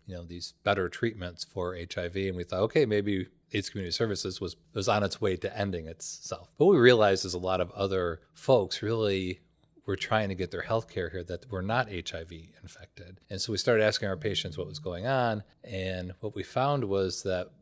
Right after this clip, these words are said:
people were coming to us because they didn't wanna be judged. Um, they didn't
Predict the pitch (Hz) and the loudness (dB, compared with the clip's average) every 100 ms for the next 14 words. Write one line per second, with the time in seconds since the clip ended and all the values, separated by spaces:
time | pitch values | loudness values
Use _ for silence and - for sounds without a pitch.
0 | - 123 - 104 92 - 123 123 98 90 | -8 -4 0 0 0 -2 -4 -2 -2 -2
1 | 87 85 87 - - 92 - 95 87 90 | 0 -2 -2 -4 -8 -8 -4 -4 -4 -8
2 | 87 107 127 107 95 92 85 90 82 87 | -4 -4 -2 -4 -4 -6 -8 -8 -10 -10
3 | - - - _ 92 90 87 87 90 104 | -12 -12 -16 _ -8 -8 -8 -8 -2 -2
4 | 123 113 - | 0 -2 -4